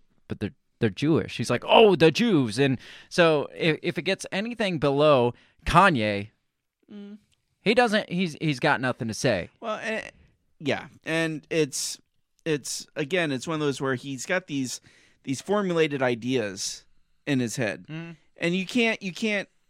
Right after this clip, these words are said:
Speaker 2: you can't discuss them with them. There's no
Speaker 1: Right.
Speaker 2: real discussion. And, like, i-, if you were in a debate with anybody, uh, he just wouldn't take it. He'd storm off.
Speaker 1: Yeah, and that's,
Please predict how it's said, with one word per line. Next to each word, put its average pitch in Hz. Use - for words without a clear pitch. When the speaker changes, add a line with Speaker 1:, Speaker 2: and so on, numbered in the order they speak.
Speaker 2:
you 156
can't 202
discuss 240
them -
with 95
them. -
There's 143
no 160
Speaker 1:
Right. 139
Speaker 2:
real 180
discussion. 160
And, 120
like, 139
i-, 170
if 175
you 277
were 247
in 196
a 143
debate 123
with 156
anybody, 165
uh, 160
he 202
just 226
wouldn't 196
take 240
it. 110
He'd 127
storm 170
off. -
Speaker 1:
Yeah, 233
and 208
that's, -